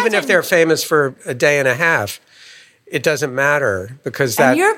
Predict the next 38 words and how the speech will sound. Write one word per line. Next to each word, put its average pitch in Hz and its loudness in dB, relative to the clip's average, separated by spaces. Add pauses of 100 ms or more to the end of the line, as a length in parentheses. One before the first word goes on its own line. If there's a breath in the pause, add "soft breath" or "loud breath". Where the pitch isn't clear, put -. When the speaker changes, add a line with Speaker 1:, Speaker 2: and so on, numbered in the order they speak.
(400)
Speaker 1:
that 160 2
Speaker 2:
close - -4
to 151 -4
Speaker 1:
machine, 143 -2
Speaker 2:
this 190 -4
Speaker 1:
yeah, 240 2
Speaker 2:
because 185 -6
Speaker 1:
I've 160 -14
lived 143 0
through 127 -4
this 113 -2
with 117 -8
my 113 -2
daughter. 107 -2
I 107 -8
mean, 120 -4
it's, 120 0
Speaker 2:
Yeah, 247 -6
this - -16 (300)
Speaker 1:
it 151 2
is 135 2
a, 135 0 (100)
a 123 0
terrifying 147 0
landscape 123 -2 (600 loud breath)
when 127 2
you, 123 -2
and 151 -2
you 143 -2
can't 143 -4
help 160 -2
it. 107 0
If 117 -4
you 143 -4
put 156 -2
yourself 127 -2 (100)
out 131 0
there, 135 0